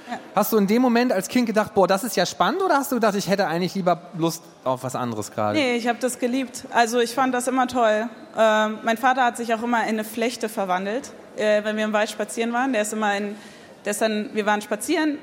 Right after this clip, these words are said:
Speaker 1: er ist weggerannt, hat sich dann so Flechten auf den Kopf gelegt und hat gesagt,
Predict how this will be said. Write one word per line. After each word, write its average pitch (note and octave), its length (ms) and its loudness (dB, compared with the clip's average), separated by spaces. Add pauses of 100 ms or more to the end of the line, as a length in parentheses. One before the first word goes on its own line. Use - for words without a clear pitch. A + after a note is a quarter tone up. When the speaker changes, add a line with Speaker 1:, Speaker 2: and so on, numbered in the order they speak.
(120)
Speaker 1:
er G3+ 120 -2
ist - 260 -10
weggerannt, D4 680 0 (500)
hat G#3+ 100 0
sich B3 140 -2
dann A3+ 180 -2
so G#3 420 0 (280)
Flechten A#3+ 420 -2
auf C4+ 180 0
den D4+ 160 -2
Kopf E4 260 -2
gelegt C4 420 -2
und B3+ 160 0
hat A3 160 2
gesagt, A#3 260 0